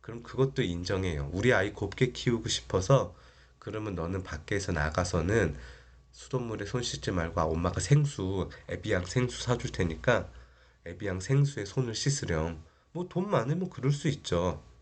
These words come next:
그것도 인정해요. 근데 남들이 다 사용하는 공용 정수기에 손을 씻는 건, 그건 잘못된 것이잖아. 남한테 피해를 주는 것이잖아요.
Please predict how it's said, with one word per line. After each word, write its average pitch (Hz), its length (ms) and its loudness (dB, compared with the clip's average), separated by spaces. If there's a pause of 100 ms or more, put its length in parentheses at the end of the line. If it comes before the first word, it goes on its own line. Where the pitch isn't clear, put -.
(640)
그것도 113 400 -6
인정해요. 78 500 -4 (800)
근데 120 720 0 (180)
남들이 92 420 -2
다 92 120 -2
사용하는 117 840 2 (220)
공용 110 400 -2
정수기에 117 520 -2
손을 139 300 4
씻는 87 360 -4
건, 107 260 0 (320)
그건 131 160 -6
잘못된 135 540 0
것이잖아. 78 420 -4
남한테 80 440 2
피해를 180 420 2
주는 76 240 -4
것이잖아요. 73 720 -4